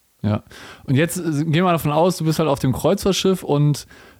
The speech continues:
ähm, wie lang war denn eigentlich so deine längste Reise am Stück, so als Techniker auf so einem Kreuzfahrtschiff?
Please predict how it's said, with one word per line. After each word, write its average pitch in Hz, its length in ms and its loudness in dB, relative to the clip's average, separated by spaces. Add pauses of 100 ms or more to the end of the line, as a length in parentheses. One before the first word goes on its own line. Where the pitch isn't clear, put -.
(380)
ähm, 135 640 2
wie 123 280 0
lang 202 320 4
war 165 100 2
denn 180 160 2
eigentlich 147 260 0
so 160 80 0
deine 143 220 2
längste 147 640 2
Reise 147 360 2
am 135 160 0
Stück, - 500 -2
so 120 160 -2
als 113 160 0
Techniker 123 480 0
auf 113 220 0
so 127 100 -2
einem 117 200 2
Kreuzfahrtschiff? 107 840 -2